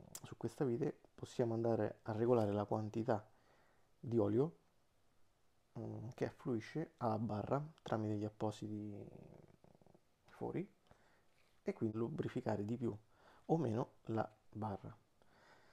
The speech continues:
Specialmente all'inizio è consigliabile, ecco, dare, mm, diciamo, eh, una maggior lubrificata. Vediamo adesso, mm, noi la proveremo nello specifico in questo video, ma nel prossimo video andremo a vedere come è settata, come è regolata,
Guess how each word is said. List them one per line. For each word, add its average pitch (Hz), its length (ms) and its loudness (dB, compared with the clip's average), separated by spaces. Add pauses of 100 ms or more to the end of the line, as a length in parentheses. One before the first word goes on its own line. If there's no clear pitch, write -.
(100)
Specialmente 117 500 0
all'inizio 120 360 2
è - 20 -6
consigliabile, 104 840 -2
ecco, 107 300 -8
dare, 104 320 -2 (680)
mm, 104 260 -6
diciamo, 104 440 -4 (840)
eh, 101 200 -8
una 110 240 -2
maggior 107 400 -2
lubrificata. 107 680 0
Vediamo 107 300 -2
adesso, 104 420 -6 (340)
mm, 95 340 -12
noi 127 120 -2
la 104 80 0
proveremo 101 420 0
nello 101 200 0
specifico 101 420 -4
in 98 60 -6
questo 101 300 -6
video, 104 240 -2
ma - 120 -10 (680)
nel 107 100 -6
prossimo 110 440 -4
video 107 200 -2
andremo 104 300 -4
a 98 40 -6
vedere 104 400 -4
come 101 260 -4
è 98 40 -8
settata, 107 540 -6
come 104 200 -4
è - 20 -4
regolata, 104 500 -4